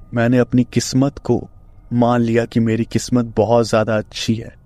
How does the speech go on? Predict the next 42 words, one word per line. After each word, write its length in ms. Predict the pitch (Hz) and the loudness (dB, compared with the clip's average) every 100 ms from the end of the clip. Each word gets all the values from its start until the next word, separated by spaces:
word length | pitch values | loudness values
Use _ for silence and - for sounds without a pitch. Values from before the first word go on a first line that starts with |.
| - - - - - | -20 -20 -20 -20 -2
क्योंकि 380 | 113 104 - 113 | 0 2 4 4
अगर 260 | 107 117 | 6 4
ये 160 | 120 120 | 4 2
बीस 380 | 110 113 120 - | 2 2 2 2
मिस 220 | 113 113 - | 0 0 -4
कॉल 340 | 113 - - - - - _ _ - | -4 -4 -12 -18 -20 -20 _ _ 0
उस 300 | 117 - 113 110 - - - - - - 104 | 2 2 -4 -4 -8 -20 -20 -20 -20 -10 -4
दानव 420 | 113 113 120 135 - | 0 2 2 0 2
के 100 | 117 | 0
रहते 340 | 104 113 - | 0 -2 2
हुए 180 | 120 113 | 2 2
आ 140 | 104 113 | 2 0
जाते, 400 | 113 107 107 107 _ - - _ _ _ - | 0 -4 -8 -12 _ -20 -20 _ _ _ 0
तो 100 | 107 | 0
उस 180 | 107 107 | 0 -2
दानव 300 | 107 117 117 | -2 0 -4
को 100 | - | -6
पता 300 | 104 107 123 | -4 -2 0
चल 200 | 117 110 | 0 -2
जाता 300 | 104 104 113 | 0 -2 -2
कि 200 | 104 110 | -2 0
मैं 120 | 104 98 - | -2 -2 -2
कार 220 | 104 107 | -2 -2
के 140 | - | -2
नीचे 340 | 98 98 95 110 | -2 -2 -2 -4
छुपा 320 | - 107 101 | -4 -4 -2
हुआ 220 | 98 104 | -2 -4
हूं। 160 | 95 104 - _ _ _ _ | -6 -10 -18 _ _ _ _
और 160 | - 101 | -2 -2
उसके 260 | 107 - 107 | -2 -2 -2
बाद 500 | 98 101 101 101 - - - - | -2 -4 -4 -8 -18 -20 -20 -4
उसने 260 | 107 - 120 | -2 0 0
उस 140 | 110 110 | 0 0
बदमाश 460 | 107 104 107 113 | 0 0 0 -2
की 100 | - | -2
लाश 300 | 107 110 117 | 0 0 -2
को 120 | - | -2
तो 100 | 110 | -4
पचा 380 | 113 - 104 120 | -2 -4 -2 0
ही 140 | 110 123 | 0 0
लिया 260 | 120 113 | 2 0
था, 240 | 104 - | -4 -14